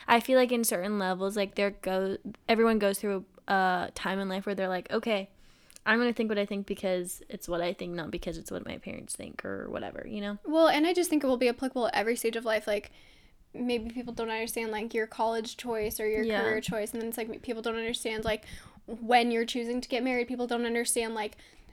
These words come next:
Speaker 2: how you're parenting your kids. Like, I
Speaker 1: Yeah.
Speaker 2: feel like no matter what, it's just, like, throughout whatever stage of life, like, you have to be comfortable in owning your decisions
Speaker 1: Yeah.
Speaker 2: and trusting yourself, even if, like, it's not what other people agree with.
Speaker 1: Yeah.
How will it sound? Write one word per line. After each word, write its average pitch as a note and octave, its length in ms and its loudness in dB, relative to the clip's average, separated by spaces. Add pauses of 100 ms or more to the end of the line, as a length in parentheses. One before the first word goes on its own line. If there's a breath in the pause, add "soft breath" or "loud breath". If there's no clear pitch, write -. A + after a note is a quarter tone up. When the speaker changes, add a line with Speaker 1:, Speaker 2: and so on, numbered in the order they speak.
(240 soft breath)
Speaker 2:
how A#3+ 320 6
you're A#3+ 140 0
parenting A#3 520 -2
your - 100 -6
kids. A#3 480 0
Like, G#3+ 160 6
I C#4 60 4
Speaker 1:
Yeah. C#4+ 40 4
Speaker 2:
feel D#4+ 140 4
like D#4+ 100 6
no D#4 100 6
matter C4+ 260 4
what, G#3+ 300 2
it's A#3+ 140 2
just, B3+ 240 -2
like, - 240 -2 (480 soft breath)
throughout B3+ 280 4
whatever A#3 240 2
stage A#3+ 240 0
of A3+ 100 -4
life, - 340 -2
like, - 380 0 (140)
you B3 180 2
have B3 220 0
to B3 100 -6
be A3+ 100 -6
comfortable B3 480 -2
in B3+ 120 -2
owning A#3 300 -2
your A3+ 120 -4
decisions A#3 560 0
Speaker 1:
Yeah. C4 80 0
Speaker 2:
and B3+ 100 0
trusting A#3+ 400 -4
yourself, - 500 -4
even A#3+ 200 -4
if, A#3+ 200 -6
like, A3+ 180 -4
it's - 160 -6
not A#3+ 180 -4
what G#3 100 -2
other G#3+ 180 -4
people - 280 -6
agree A3 340 -6
with. D4+ 320 -2
Speaker 1:
Yeah. A3 260 -6